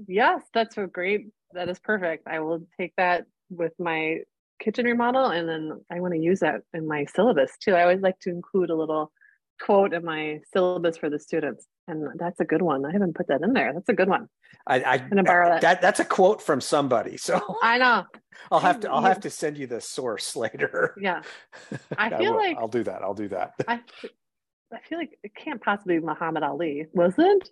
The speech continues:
Speaker 2: No, no.
Speaker 1: No. Okay.
Speaker 2: Muhammad
Speaker 1: Maybe.
Speaker 2: Ali was, uh, float like a butterfly, sting like a bee. <laughs>
Speaker 1: Yeah, I, yeah, something. Yeah, he had some other things too,
Speaker 2: Yeah,
Speaker 1: but
Speaker 2: he had, he
Speaker 1: anyway.
Speaker 2: did. Yeah, he was, he was, uh,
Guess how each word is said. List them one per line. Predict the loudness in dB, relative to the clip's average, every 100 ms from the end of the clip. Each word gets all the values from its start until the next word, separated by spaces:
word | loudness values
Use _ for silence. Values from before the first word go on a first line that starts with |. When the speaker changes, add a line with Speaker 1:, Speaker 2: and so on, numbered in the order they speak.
| _
Speaker 2:
No, | -4 0 2 2 2 0 -4 -10
no. | -6 -4 -4 -6 _ _ -14
Speaker 1:
No. | -2 2 2 0
Okay. | -2 -4 -6
Speaker 2:
Muhammad | -4 0 2 4 4
Speaker 1:
Maybe. | 6
Speaker 2:
Ali | 8 6
was, | 6 2 0 -4 -6
uh, | -2 0 0 -4 -10 -6
float | 0 2
like | 2 -2
a | 0
butterfly, | 0 0 0 -2
sting | -4 -6 -6
like | -2 -2 -4
a |
bee. | -4 -4 -4 _ -8
<laughs> | -4 -4 -8 _ -12
Speaker 1:
Yeah, | -4 0 2 2 0
I, | -8 -6
yeah, | -6
something. | -4 -4 -4 -4 -4
Yeah, | -4 -2
he | 0
had | -2 -2
some | -4
other | -4 -6
things | -8 -14 -12
too, | -6 0
Speaker 2:
Yeah, | 2
Speaker 1:
but | 0
Speaker 2:
he | -2 -4
had, | -4
he | -4
Speaker 1:
anyway. | -4 -8
Speaker 2:
did. | -10
Yeah, | -12
he | -12 -12
was, | -14
he | -16 -14
was, | -16 -18 _ _ -20 _ -20
uh, | -16